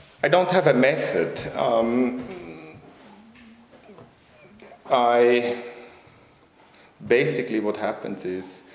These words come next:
when we are, uh, doing something, we, uh, basically we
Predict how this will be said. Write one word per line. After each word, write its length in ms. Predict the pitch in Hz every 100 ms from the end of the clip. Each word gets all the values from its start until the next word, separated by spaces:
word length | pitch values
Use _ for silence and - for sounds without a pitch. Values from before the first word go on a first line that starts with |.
| - - - -
when 300 | - 101 101
we 140 | 98
are, 200 | 98 95
uh, 340 | 95 - - 90
doing 280 | - 104 123
something, 600 | - 95 95 95 98 98
we, 380 | 92 95 90 87 - - _ _ _ _ _ - - _ - - - - - - - -
uh, 260 | - - -
basically 480 | - 85 - - 85
we 140 | 98